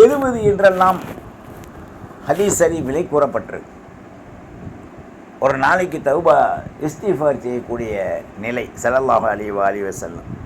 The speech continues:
நமது வாழ்வில் முதலில் ஹலால் ஹராமை எப்படி கடைபிடிக்கின்றோம்? ஹலால் என்பது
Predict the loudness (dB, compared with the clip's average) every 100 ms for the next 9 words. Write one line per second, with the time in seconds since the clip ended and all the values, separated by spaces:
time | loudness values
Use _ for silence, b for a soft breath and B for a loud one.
0 | -16 -18 -18 -20 -20 -20 -18 -18 -18 B
1 | B B B 2 4 8 8 10 10 10
2 | 10 6 2 0 0 0 0 6 8 8
3 | 6 2 2 -2 -12 -16 -14 -6 2 8
4 | 10 10 8 4 -4 0 4 8 8 6
5 | 4 0 0 0 2 2 2 2 2 0
6 | -2 -2 -4 -2 0 0 0 -12 -18 -18
7 | -16 -16 -14 -14 -16 -16 -16 -18 -18 -16
8 | -16 -16 -16 -16 -14 -16 -14 -16 -14 0
9 | 4 8 8 10 8 6 4 4 2 2